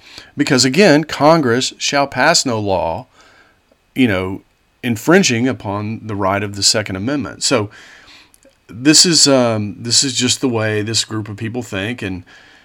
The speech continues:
and maybe I'm talking to somebody that thinks this way. Um,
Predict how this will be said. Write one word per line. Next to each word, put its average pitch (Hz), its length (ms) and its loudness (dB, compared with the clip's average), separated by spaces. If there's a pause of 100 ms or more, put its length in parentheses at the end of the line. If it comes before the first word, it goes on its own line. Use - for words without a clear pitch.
(400)
and 101 160 -4
maybe 110 280 4
I'm 123 140 2
talking 120 360 0
to 123 60 2
somebody 120 500 2
that 117 160 -8
thinks 117 280 -6
this 117 200 -6
way. 110 480 -4
Um, 92 540 -8